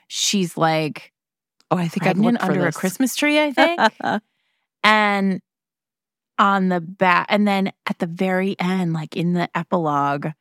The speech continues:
Speaker 1: she gives birth and he brings her to <laughs> orgasm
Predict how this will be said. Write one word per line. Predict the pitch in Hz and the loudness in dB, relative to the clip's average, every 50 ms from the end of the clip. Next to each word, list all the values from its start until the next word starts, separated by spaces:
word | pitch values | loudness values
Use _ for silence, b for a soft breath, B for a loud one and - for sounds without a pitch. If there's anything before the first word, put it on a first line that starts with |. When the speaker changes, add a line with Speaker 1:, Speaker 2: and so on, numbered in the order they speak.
| _ _ _ _ _ _ _ | _ _ _ _ _ _ _
Speaker 1:
she | _ - - - - - - - 196 190 185 185 185 - - _ - | _ -12 -6 -4 -4 -2 -2 0 0 0 0 0 -2 -4 -6 _ -4
gives | - 175 170 170 - - _ _ | -2 -2 -2 -2 -6 -12 _ _
birth | - 160 185 214 214 160 156 151 156 - - - - - - _ _ _ _ _ _ _ _ _ _ _ _ _ _ _ _ _ - | -4 -2 0 0 0 0 0 -2 -6 -8 -12 -18 -20 -20 -20 _ _ _ _ _ _ _ _ _ _ _ _ _ _ _ _ _ -2
and | 190 190 180 170 165 | -2 0 0 0 -2
he | 151 180 190 190 170 143 - - _ _ - | -4 -4 -4 -2 -2 -4 -6 -8 _ _ -10
brings | - 160 160 175 185 185 | -6 -4 -2 -2 -2 -2
her | - 214 | -2 -4
to | 196 - 214 - | -2 -2 -4 -4
<laughs> | - | -4
orgasm | 180 170 156 - - - - - _ - 202 190 247 220 214 214 202 | -4 -6 -6 -8 -12 -14 -16 -10 _ -8 -2 0 0 2 2 0 0